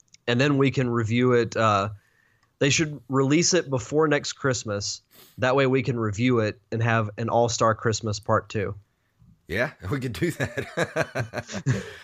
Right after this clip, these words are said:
Speaker 2: Uh, and, you know, you were talking about the music, um, and some of the sound effects, and I was reading here on, uh,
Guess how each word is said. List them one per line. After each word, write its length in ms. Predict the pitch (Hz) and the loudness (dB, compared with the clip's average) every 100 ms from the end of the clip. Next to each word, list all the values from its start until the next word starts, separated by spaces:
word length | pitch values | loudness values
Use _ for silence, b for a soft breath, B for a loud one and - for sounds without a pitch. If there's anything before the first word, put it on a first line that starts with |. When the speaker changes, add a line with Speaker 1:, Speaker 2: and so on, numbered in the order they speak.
| B - | B -2
Speaker 2:
Uh, 260 | 127 127 123 | 0 0 -2
and, 100 | 139 | -2
you 120 | 139 | 0
know, 80 | 139 | 0
you 160 | 135 151 | 0 -2
were 80 | |
talking 340 | 135 135 151 139 | -2 -2 0 -2
about 220 | 117 104 | -2 -4
the 40 | |
music, 640 | 92 90 113 123 92 82 - | -6 -4 -4 -2 -4 -6 -6
um, 300 | 95 90 87 | -2 -2 -4
and 100 | 87 | -6
some 140 | 117 | -6
of 60 | 101 | -6
the 60 | |
sound 380 | 80 95 92 131 | -8 -6 -4 -4
effects, 480 | 104 - 80 - - | -8 -8 -10 -10 -14
and 140 | 82 | -10
I 80 | 85 | -8
was 180 | 87 80 | -8 -6
reading 320 | 90 98 98 | -6 -4 -4
here 320 | 85 95 92 | -4 -2 0
on, 240 | 87 85 85 | -2 -4 -6
uh, 360 | 85 80 78 | -6 -6 -8